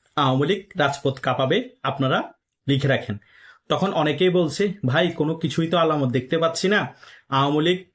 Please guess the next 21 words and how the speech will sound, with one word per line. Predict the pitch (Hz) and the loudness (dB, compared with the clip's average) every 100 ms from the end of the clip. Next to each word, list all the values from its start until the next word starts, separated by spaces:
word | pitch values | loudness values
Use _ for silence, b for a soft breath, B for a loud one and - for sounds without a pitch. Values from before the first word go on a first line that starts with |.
| _ _ - | _ _ -2
আরো | 143 165 | 2 2
এক | 147 131 | 2 0
বছরও | 135 165 208 359 - - | 0 2 0 -2 -8 -2
রাজপথে | 139 139 139 123 214 - - | 0 0 -2 0 -2 -2 -2
নামতে | 147 139 135 | 0 0 0
পারবে | 127 120 202 | -2 -2 -2
না।" | 104 - b b b b - | -4 -8 b b b b -4
গতকালকেই | 143 143 170 151 143 185 254 - - - | 0 0 2 2 2 2 2 0 -8 -4
আওয়ামী | 139 139 143 | 0 2 2
লীগ | 175 226 - _ _ _ - | 0 -2 -8 _ _ _ -2
তাদের | 139 160 | 2 2
গালের | 151 151 147 143 | 2 2 4 2
মধ্যে | 135 123 196 370 - _ _ _ | 2 2 0 0 -8 _ _ _
চপেট | - 170 160 135 | 0 2 2 0
আঘাত | 127 135 | 0 -2
দিয়েছে | 117 127 117 - 104 - _ - | 0 0 0 -2 -8 -10 _ -4
এবং | 147 180 202 | 0 0 2
আমি | 139 165 | 0 2
যে | 180 185 | 2 0
কথাগুলো | 143 151 170 180 | 0 0 2 4
বলেছি, | 180 156 - 247 | 4 2 0 -4